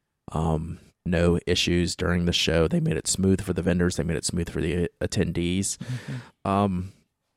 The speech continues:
Speaker 1: like I said in the, in our show notes, the promoters made it an event, not necessarily a Penn show, right?
Speaker 2: Yeah, I mean, and that's, I think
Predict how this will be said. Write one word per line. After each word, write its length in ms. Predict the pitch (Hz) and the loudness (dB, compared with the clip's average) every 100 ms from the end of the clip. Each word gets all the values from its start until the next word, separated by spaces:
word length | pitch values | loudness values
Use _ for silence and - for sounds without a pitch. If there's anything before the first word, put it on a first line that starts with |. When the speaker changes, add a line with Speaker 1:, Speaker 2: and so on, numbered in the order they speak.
| _ _ _ _ _ _ _ | _ _ _ _ _ _ _
Speaker 1:
like 180 | 117 135 | 2 4
I 80 | 101 | 4
said 300 | - 110 101 | 8 8 8
in 160 | 87 | 4
the, 100 | 85 - | -2 0
in 300 | 101 95 90 | 0 2 0
our 160 | - 85 | 0 0
show 300 | - - 139 | 4 6 6
notes, 600 | 104 82 76 - - - - _ _ - - | 6 4 2 -2 -2 -4 -10 _ _ -12 -2
the 140 | 101 | 0
promoters 500 | 104 98 98 104 90 | 4 6 8 8 6
made 220 | 92 90 | 2 2
it 240 | 87 87 - | 2 2 -4
an 160 | - 92 | -4 -2
event, 640 | 69 - 87 73 - - - - - | -2 -2 0 0 -4 -12 -16 -12 -4
not 180 | 98 - | -4 -2
necessarily 440 | - - 62 57 | -4 -4 -4 -2
a 40 | |
Penn 240 | - 78 65 | 0 0 -2
show, 220 | - 50 | -4 -6
right? 320 | 50 73 78 - _ _ _ _ _ _ _ _ - _ - - - _ | -6 -4 -6 -10 _ _ _ _ _ _ _ _ -20 _ -20 -20 -20 _
Speaker 2:
Yeah, 360 | 151 156 131 131 | 6 8 8 6
I 100 | - | 6
mean, 160 | 147 143 | 6 8
and 160 | 139 143 | 6 6
that's, 460 | 143 - - - - | 4 2 -2 -2 0
I 100 | 127 | 2
think 340 | - 131 | 4 2